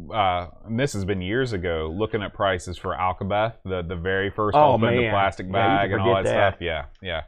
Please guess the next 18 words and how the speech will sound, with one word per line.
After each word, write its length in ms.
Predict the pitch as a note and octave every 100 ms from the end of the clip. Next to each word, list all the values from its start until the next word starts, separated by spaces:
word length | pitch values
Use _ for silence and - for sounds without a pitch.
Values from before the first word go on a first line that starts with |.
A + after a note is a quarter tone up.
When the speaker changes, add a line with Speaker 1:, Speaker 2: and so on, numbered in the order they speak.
| - _ _ - - -
Speaker 1:
Um, 400 | D#3 C#3+ G#2+ F2+ - -
all 100 | F3
right, 240 | A#3+ G#3+ - -
well, 440 | A#2 B2 E3 B3 - - - - - - -
before 400 | A2+ - D#3+ E3+
we 120 | D3
go, 300 | A#2+ E3 A#2
Aaron, 400 | E2+ E2 E2 E2+ - - -
we 80 | C3
should 180 | B2 A#2
probably 280 | F3 D#3+ A2+
talk 300 | C#3+ C#3 -
a 80 | A#2
little 280 | C#3 A#3+
bit 340 | C#3 F#2+ G#2+ -
about 360 | F#2+ G2 G2+ F#2
what's 180 | B2+ B2+
been 400 | C3+ A2+ G#2+